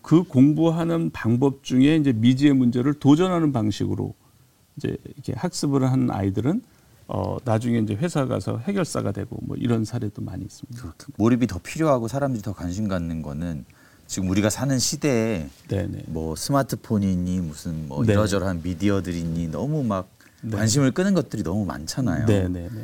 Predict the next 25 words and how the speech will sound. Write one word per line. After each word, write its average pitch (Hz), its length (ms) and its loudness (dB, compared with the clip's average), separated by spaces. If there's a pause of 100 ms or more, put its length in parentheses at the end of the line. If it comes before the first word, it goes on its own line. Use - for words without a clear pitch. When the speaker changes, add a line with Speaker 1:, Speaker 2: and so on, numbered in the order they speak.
(180)
Speaker 2:
그리고 92 180 -6
사실 113 260 -6
뭐 82 280 -4 (120)
걱정거리도 120 760 0
옛날보다 110 420 0
더 98 120 -6
많아진 107 400 2
것 90 100 -2
같고 85 460 -6
이런저런. 90 540 0
Speaker 1:
네네네네. 98 360 -8 (300)
Speaker 2:
그 147 100 0 (640)
뭔가 151 260 -2
집중하는 196 640 0
게 160 80 -2
되게 120 200 -4
어려운 117 400 2
시대라고 78 800 -4
말할 73 260 -4
수 - 140 -10
있는데, 71 720 -8
Speaker 1:
네네. 98 300 -2 (360)
Speaker 2:
이럴 180 340 6
때일수록 156 1300 0
우리가 113 500 2